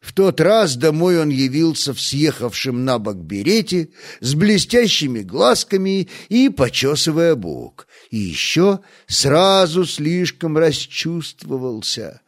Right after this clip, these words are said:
В столовой долгим нежным поцелуем приклеился к лбу Аранчи. И при этом чуть на неё не завалился.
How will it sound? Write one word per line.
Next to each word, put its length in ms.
В 80
столовой 760
долгим 720
нежным 520
поцелуем 880
приклеился 880
к 120
лбу 480
Аранчи. 1000
И 100
при 220
этом 380
чуть 300
на 80
неё 340
не 220
завалился. 1300